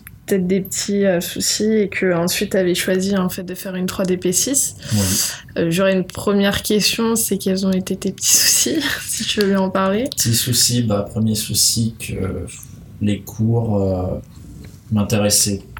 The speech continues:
Speaker 2: plus tant que ça. C'était vraiment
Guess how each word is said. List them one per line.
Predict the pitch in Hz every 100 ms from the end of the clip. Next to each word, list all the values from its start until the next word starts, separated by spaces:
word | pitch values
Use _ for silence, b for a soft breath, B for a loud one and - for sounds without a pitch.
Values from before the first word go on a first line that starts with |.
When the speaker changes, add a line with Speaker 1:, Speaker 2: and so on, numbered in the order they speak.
| - -
Speaker 2:
plus | 110
tant | 104 107
que | -
ça. | - - - - - - - - - -
C'était | - - - 98
vraiment | 95 101 104 107 110 110 107 98 90 -